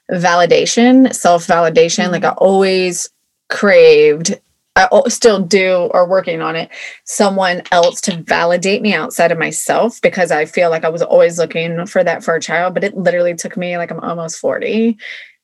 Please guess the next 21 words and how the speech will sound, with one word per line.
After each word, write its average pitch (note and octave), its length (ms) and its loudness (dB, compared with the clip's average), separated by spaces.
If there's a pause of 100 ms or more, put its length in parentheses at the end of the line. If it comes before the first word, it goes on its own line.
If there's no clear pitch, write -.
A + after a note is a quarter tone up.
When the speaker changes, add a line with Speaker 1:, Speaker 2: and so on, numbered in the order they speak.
(120)
Speaker 1:
till G#3 220 2
I F3+ 100 2
Speaker 2:
Mm-hmm. F3+ 80 -4
Speaker 1:
realized E3+ 480 0
that E3 300 -2
that E3 400 0
was G#3 400 0 (260)
what F#3 340 -2
I F3 160 -2
drove F3 460 -2
myself F#3+ 480 -4
on, G#3 320 0
and F3+ 240 -8
how F3+ 240 -6
I F3 100 -2
created F#3 320 -4
my F3 120 -8
self-worth F3 580 -2
was F3 280 -6
by F3 220 -6
what E3+ 220 -6